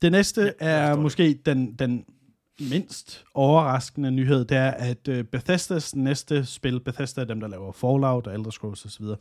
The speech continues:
Speaker 1: øh, deres næste spil, Starfield, er forsinket til en eller anden gang i tyve treogtyve.
Speaker 2: Hmm.
Speaker 1: Det, jeg var sådan, jeg havde fuldstændig glemt, at det spil i reelt set skulle
Speaker 2: <laughs>
Speaker 1: udkomme i år, så jeg var sådan,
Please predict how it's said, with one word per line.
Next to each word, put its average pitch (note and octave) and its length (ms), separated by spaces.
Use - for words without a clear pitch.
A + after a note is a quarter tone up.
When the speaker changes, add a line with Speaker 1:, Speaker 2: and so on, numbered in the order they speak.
Speaker 1:
øh, A2 220
deres E3 200
næste G3 260
spil, D#3+ 340
Starfield, B2+ 840
er C#3 140
forsinket B2+ 600
til C#3+ 240
en G3+ 120
eller E3+ 140
anden D3+ 140
gang C#3 340
i C3 180
tyve C3 300
treogtyve. G#2 440
Speaker 2:
Hmm. G#2+ 240
Speaker 1:
Det, E3+ 100
jeg E3 120
var E3+ 60
sådan, D#3 380
jeg D#3 160
havde E3+ 260
fuldstændig C#3 520
glemt, C#3+ 400
at E3+ 200
det E3+ 100
spil E3+ 380
i C#3 220
reelt C3 320
set E3+ 160
skulle D3 640
Speaker 2:
<laughs> - 180
Speaker 1:
udkomme G3 520
i F#3+ 40
år, F#3+ 200
så D3 120
jeg D#3+ 60
var D#3+ 60
sådan, C3 280